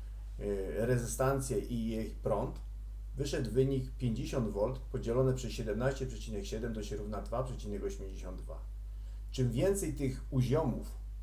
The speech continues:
byłoby, ten wynik by był coraz niższy. Dlatego nie można dopuścić, aby właśnie w metodzie trzyprzewodowej lub metodzie czteroprzewodowej te uziemienia nie były rozpięte.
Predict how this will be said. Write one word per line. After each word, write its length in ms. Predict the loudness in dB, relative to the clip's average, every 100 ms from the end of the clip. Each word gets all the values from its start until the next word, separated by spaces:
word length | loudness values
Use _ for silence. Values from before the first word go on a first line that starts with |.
| -4
byłoby, 520 | -2 2 0 2 0 0 -6 -8 -6
ten 180 | -2 2
wynik 300 | 2 2 0
by 120 | 0
był 180 | 0 0
coraz 420 | 2 4 4 2
niższy. 380 | 0 0 -2 -6 -6 -6 -6 -8 -8 -6 -4
Dlatego 580 | -2 0 2 4 4 2 -2
nie 220 | 4 6 8
można 320 | 8 6 4
dopuścić, 840 | 2 0 -2 -2 -2 -2 -2 -4 -2
aby 240 | 6 6
właśnie 320 | 8 4 4
w 80 | 2
metodzie 680 | 2 4 2 2 4 2 2 -6 -6 -6 -6 -6 -6
trzyprzewodowej 1040 | -4 0 0 2 6 6 8 6 4 0 0
lub 160 | 0
metodzie 460 | 0 2 0 0 -4
czteroprzewodowej 1160 | 0 4 6 4 0 0 0 2 4 4 2 -4 -6 -8 -8 0
te 260 | 4 4
uziemienia 540 | 2 4 6 8 8 6
nie 140 | 2
były 400 | 0 0 2 0 -2 -4
rozpięte. 640 | -2 -2 0 -2 -2 -6